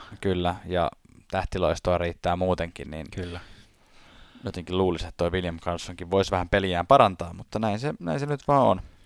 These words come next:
Speaker 2: Joo. Ää, mun kolmosena on yllättävän huonoista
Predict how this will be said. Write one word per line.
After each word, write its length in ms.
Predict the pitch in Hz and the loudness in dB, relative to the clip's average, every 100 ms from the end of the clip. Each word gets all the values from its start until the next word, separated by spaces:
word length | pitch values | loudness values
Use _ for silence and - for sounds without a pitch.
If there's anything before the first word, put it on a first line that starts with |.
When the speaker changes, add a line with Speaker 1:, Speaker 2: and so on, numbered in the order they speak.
| - _ - | -20 _ 4
Speaker 2:
Joo. 260 | 180 117 - - - - | 8 8 6 -6 -6 4
Ää, 340 | 170 180 180 | 6 8 6
mun 280 | - 247 262 - | 6 6 6 4
kolmosena 720 | - 220 175 139 139 120 117 - _ | 10 12 12 10 8 8 6 2 _
on 200 | 120 123 165 | 4 4 4
yllättävän 460 | 160 147 120 107 | 4 6 6 4
huonoista 540 | 117 117 107 - 113 | 6 6 6 4 2